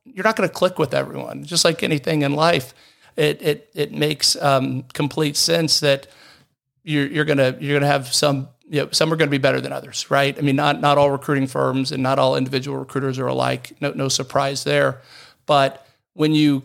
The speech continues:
click with someone and you feel comfortable with them and you've asked about who their clients are and you've checked them on Clearly Rated and you have lots of confidence that they're, um, an organization who will represent you and your interests well, go ahead and invest time with them.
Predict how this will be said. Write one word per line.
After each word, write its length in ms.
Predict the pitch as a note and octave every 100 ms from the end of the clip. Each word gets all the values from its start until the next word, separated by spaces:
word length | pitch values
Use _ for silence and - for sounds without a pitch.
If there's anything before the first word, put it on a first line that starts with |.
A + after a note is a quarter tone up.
| -
click 280 | - E3 F3
with 120 | E3
someone 440 | F3 E3+ F#3+ A#3
and 140 | - C3+
you 60 |
feel 200 | B2+ C3+
comfortable 520 | B2+ C3 C3 D#3+ D3
with 160 | D3+ D3+
them 180 | D#3 G3+
and 100 | E3+
you've 140 | C3
asked 260 | A#2+ C3 -
about 260 | C#3 C3+
who 120 | C#3 C#3+
their 120 | C#3
clients 500 | - C#3 C#3 D3+ E3+
are 160 | F#3
and 100 | G#3
you've 140 | C#3 -
checked 420 | - C#3 C3+ -
them 180 | D3 C3+
on 120 | C3
Clearly 460 | C3+ - C#3+ C#3 D3
Rated 400 | D3 D3 D#3+ F#3+
and 100 | D3+
you 100 | B2+ - -
have 240 | C3+ C3
lots 260 | C#3 B2+ D#3
of 80 | -
confidence 560 | C3+ C3+ - D#3 D3
that 220 | C#3+ C#3+
they're, 300 | D3 C#3+ C3+ B2 - _ _ -
um, 280 | C#3+ C3 -
an 120 | D3
organization 680 | C#3+ C#3+ C3+ C3+ C#3 - C#3+
who 120 | C#3+
will 140 | C#3 C3
represent 580 | C3 C3 C#3 C3 C3+
you 220 | B2+ C#3 D3
and 100 | C#3
your 160 | B2+
interests 380 | C3+ C3+ C#3 -
well, 360 | C#3 D3+ - - - _ _ -
go 140 | F3+
ahead 120 | G#3+
and 140 | G#3+ G#3+
invest 300 | G3 F#3 -
time 260 | F3+ F3
with 160 | C#3 -
them. 220 | -